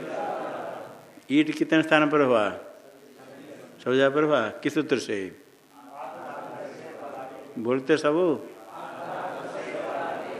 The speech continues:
हाँ, थोड़ा बोलने का भी प्रयास करो। स्य किस सूत्र से हुआ?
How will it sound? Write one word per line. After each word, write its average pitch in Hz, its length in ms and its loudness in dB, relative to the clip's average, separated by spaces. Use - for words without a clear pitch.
हाँ, 123 400 0
थोड़ा 135 520 6
बोलने 135 320 4
का 143 120 4
भी 143 120 8
प्रयास 131 400 4
करो। 139 280 2
स्य 143 300 8
किस 156 220 2
सूत्र 165 240 4
से 160 140 2
हुआ? 131 220 4